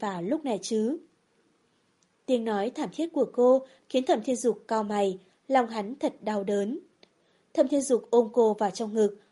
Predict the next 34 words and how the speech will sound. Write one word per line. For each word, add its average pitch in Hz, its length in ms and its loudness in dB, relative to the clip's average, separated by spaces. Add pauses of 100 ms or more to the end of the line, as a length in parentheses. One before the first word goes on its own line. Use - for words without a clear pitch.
(160)
vô 294 180 4
cùng 214 260 2
nghiêm 208 220 -4
túc 311 160 -6
nói. 220 380 0 (720)
Tại 294 140 4
sao 269 340 2
em 247 140 -4
lại 226 220 -2
ép 311 160 -2
mình 214 320 -2
phải 208 180 -4
suy 240 180 -8
nghĩ 233 220 -6
như 247 200 -4
thế? 220 380 0 (360)
Ai 269 180 0
nói 220 200 -2
với 233 120 -4
em 247 280 -4
trừ 233 220 -4
làm 196 300 -4
chị - 200 -10
gái 185 200 -8
của 233 140 -4
anh 254 280 -2 (280)
thì 277 200 0
không 277 180 -4
còn 208 240 0
sự 226 260 -6
lựa 208 140 -4
chọn 208 280 -8
nào 175 220 -14
khác? 320 280 -4